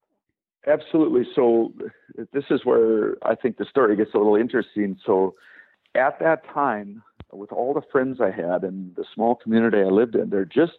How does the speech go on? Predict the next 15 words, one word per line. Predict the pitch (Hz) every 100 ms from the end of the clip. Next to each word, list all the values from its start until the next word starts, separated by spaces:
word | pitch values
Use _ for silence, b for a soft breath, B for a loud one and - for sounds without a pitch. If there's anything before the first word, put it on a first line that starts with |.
| -
there | 95
really | 95 185 110
wasn't | 113 135 107
a | 90
lot | 87 120
of | 92 _
people | - 160 104
that, | 98 82 - _ _ _ _ -
that | 117 -
ran, | 113 147 104 95
or | 120
at | 120
least | 135 -
people | 180 151 123
that, | 113 110